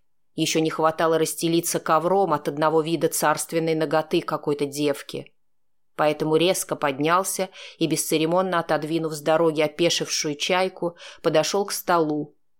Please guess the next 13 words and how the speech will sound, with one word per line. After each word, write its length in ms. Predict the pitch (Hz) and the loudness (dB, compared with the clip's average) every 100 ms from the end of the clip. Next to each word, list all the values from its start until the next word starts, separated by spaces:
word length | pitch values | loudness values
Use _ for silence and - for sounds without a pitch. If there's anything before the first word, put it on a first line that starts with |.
| _ | _
на 120 | 156 | -4
котором 400 | 156 147 160 151 | -2 0 0 0
стояла 440 | 143 - 147 160 160 | -2 -2 0 2 0
бутылка. 680 | 151 147 143 139 - 139 - _ _ _ _ _ _ - | -2 -4 -4 -4 -6 -12 -14 _ _ _ _ _ _ -4
Наполнив 680 | 147 147 - 170 175 156 | -2 0 2 2 2 -2
бокал 420 | 139 151 - 165 160 | -2 -2 0 0 0
вином, 560 | 151 151 170 196 190 _ - - | -2 0 0 0 -6 _ -20 -12
сделал 460 | 147 147 190 196 190 | -6 0 2 2 0
жадный 400 | 165 160 160 156 | 2 0 0 -2
глоток 640 | 160 156 - 143 143 - _ - | 0 0 0 -2 -2 -16 _ -8
и 100 | 160 | -6
снисходительно 840 | - 151 - 151 156 170 170 165 | -2 -2 0 -2 -2 -4 -2 -2
попросил: 720 | 165 156 156 147 - 139 135 | -2 -2 -2 -2 -4 -4 -6